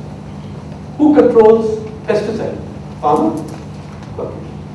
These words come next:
Who controls seed? One company controls thirty percent of cotton seed in the world. Thirty percent of seed in the world. Who controls fertilizer? Farmer. Who controls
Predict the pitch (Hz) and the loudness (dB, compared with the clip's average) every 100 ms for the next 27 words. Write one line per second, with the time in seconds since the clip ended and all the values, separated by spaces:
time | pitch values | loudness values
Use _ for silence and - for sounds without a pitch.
0 | - - - 294 262 240 214 202 196 - | -14 -4 4 6 8 6 4 2 2 -2
1 | - - 233 - - - - - - 208 | -8 -4 0 0 0 -6 -10 -12 2 6
2 | 233 196 - - 226 202 190 190 185 180 | 6 4 0 -2 -2 -2 0 -2 0 -2
3 | 170 156 185 175 160 156 151 151 - 156 | -2 -4 -6 -6 -6 -6 -6 -8 -8 -6
4 | 156 - - - - - 190 190 190 220 | -6 -8 -10 -12 -12 0 2 4 2 2
5 | 226 226 269 208 - - - - - - | 2 2 2 2 0 -2 -6 -10 -12 -12
6 | - - - - - - - - - - | -14 -14 -14 -14 -14 -12 -12 -12 -12 -14
7 | - - 294 294 233 214 208 208 208 - | -10 2 4 6 6 6 6 6 2 -4
8 | - 233 240 - - - - - - - | 2 8 8 8 4 -2 -6 -12 -14 -14
9 | - 190 294 - - - - - - - | -4 -2 -2 -4 -8 -12 -14 -14 -14 -14
10 | - - - - - - - - - - | -12 -14 -14 -14 -14 -14 -14 -14 -14 -14
11 | - - - 269 254 - 233 233 233 | -14 -8 0 2 4 6 8 8 6